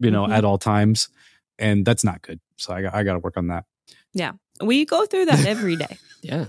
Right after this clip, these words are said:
Speaker 2: It doesn't go away. I just have definitely changed my attitude.
Speaker 3: Alex, get out of bed.
Speaker 2: <laughs>
Speaker 3: You have too much to
Speaker 2: Ah.
Speaker 3: do today.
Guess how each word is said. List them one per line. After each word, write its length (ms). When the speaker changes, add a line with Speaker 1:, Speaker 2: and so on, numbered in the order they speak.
Speaker 2:
It 140
doesn't 300
go 280
away. 480
I 160
just 260
have 240
definitely 560
changed 460
my 140
attitude. 480
Speaker 3:
Alex, 420
get 180
out 120
of 120
bed. 340
Speaker 2:
<laughs> 80
Speaker 3:
You 80
have 160
too 160
much 320
to 80
Speaker 2:
Ah. 60
Speaker 3:
do 180
today. 360